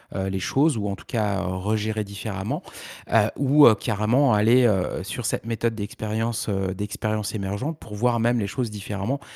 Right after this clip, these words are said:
Et c'est là où, euh, donc, je pense, euh, en tout cas, que ça, ça peut permettre vraiment à,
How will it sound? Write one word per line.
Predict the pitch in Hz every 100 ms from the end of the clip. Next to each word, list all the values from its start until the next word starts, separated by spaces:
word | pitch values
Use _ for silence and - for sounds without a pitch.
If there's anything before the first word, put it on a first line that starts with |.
| - -
Et | 95
c'est | -
là | 104 120
où, | 123 113 117
euh, | 92 92
donc, | 95 104 - _ _ _ -
je | 95 110
pense, | - 139 147 - -
euh, | 98
en | 98
tout | 101 -
cas, | 135
que | 147
ça, | - 98 -
ça | 107
peut | 110
permettre | 101 107 110 117
vraiment | 110 107 117 127 123
à, | 104